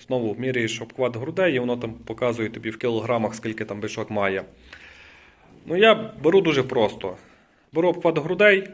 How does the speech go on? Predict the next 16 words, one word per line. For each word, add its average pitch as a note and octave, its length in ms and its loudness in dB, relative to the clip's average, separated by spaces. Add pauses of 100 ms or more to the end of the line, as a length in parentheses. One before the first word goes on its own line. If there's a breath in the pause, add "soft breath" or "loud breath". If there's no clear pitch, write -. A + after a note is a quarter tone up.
(340)
множу D3 260 -2
на D3 120 -2
шість G3 340 -2
і A#2+ 40 -2
віднімаю A#2+ 420 -2
шістсот A2+ 280 -8
двадцять. G2 400 -6 (320)
І C#3+ 60 -6
воно F3+ 180 2
приблизно D3 440 0
показує C3 500 0
вагу, C#3 340 0
яку A#2+ 380 -4
там G#2+ 140 -6
має G#2 220 -2
бичок. F#2+ 480 -8